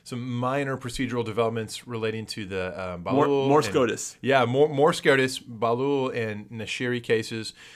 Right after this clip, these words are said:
Speaker 1: And then, um, so that'll be topic one. Topic two, we're gonna return to our,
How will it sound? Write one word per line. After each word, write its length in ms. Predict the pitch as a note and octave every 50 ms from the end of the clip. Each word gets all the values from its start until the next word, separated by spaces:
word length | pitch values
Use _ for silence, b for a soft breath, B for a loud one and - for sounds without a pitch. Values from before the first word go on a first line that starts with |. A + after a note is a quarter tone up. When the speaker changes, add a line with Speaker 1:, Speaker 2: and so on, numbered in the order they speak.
| B B B B
Speaker 1:
And 160 | B B2+ B2
then, 220 | C3 D#3 E3 D#3 D#3
um, 240 | C#3 B2+ A#2+ A2 G#2
so 160 | - - B2+
that'll 140 | C3+ D3 C#3+
be 100 | C#3+ C3+
topic 400 | C3+ - C#3 B2 B2 B2+ - -
one. 220 | A2 G#2+ A2+ A#2+
Topic 320 | - C#3+ C3+ C3+ C3+ B2
two, 260 | - - - E3 F3 F3+
we're 160 | E3 C3+ A2+
gonna 160 | A#2+ A2+ G#2
return 460 | F#2+ F#2+ G2+ - - C3+ C#3 D3 C3+
to 100 | A2+ G#2+
our, 240 | G2 F#2+ F#2+ F#2+